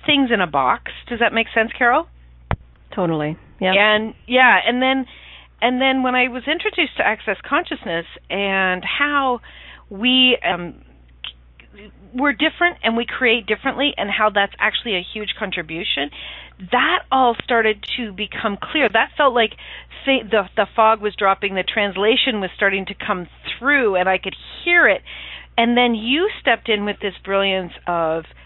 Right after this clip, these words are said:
Speaker 1: uh, the energy of business and, and all of that, w-, which has been phenomenal for me and my business. And most recently, taking the body classes, you and I both do bars, and, and how much of a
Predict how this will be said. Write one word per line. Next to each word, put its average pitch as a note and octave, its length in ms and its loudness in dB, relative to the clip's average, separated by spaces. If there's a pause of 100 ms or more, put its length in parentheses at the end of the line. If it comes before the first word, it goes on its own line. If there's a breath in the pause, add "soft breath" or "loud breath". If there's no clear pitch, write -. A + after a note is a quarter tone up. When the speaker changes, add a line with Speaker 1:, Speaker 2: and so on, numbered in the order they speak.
(340 soft breath)
Speaker 1:
uh, G3 80 -2
the G#3+ 220 0
energy A#3 380 2
of D3+ 160 -2
business D3 340 -6 (300)
and, F3 580 0
and F3+ 160 -2
all F3+ 180 4
of E3 120 -2
that, G#3 320 4 (380)
w-, F3 280 -12
which F#3 280 -8
has F3 100 -10 (100)
been E3 260 -2 (340)
phenomenal F#3 640 0
for E3 100 -6
me F3+ 240 -4
and D#3+ 120 -2
my D#3 100 -4
business. F3+ 420 -4 (680 loud breath)
And A#3 180 2 (440)
most A#3+ 340 2
recently, A3 1040 -4 (120)
taking B3 300 -2
the G3+ 80 -2
body G#3 420 2
classes, F#3 520 0
you F#3 200 -4
and F3+ 100 -2
I F3 120 2
both F3 280 -2
do F#3+ 120 -8
bars, D#3+ 400 -2 (140)
and, E3+ 420 -2
and E3 140 -6
how F3 140 -2
much F3 160 -4
of - 80 -12
a D#3 60 -12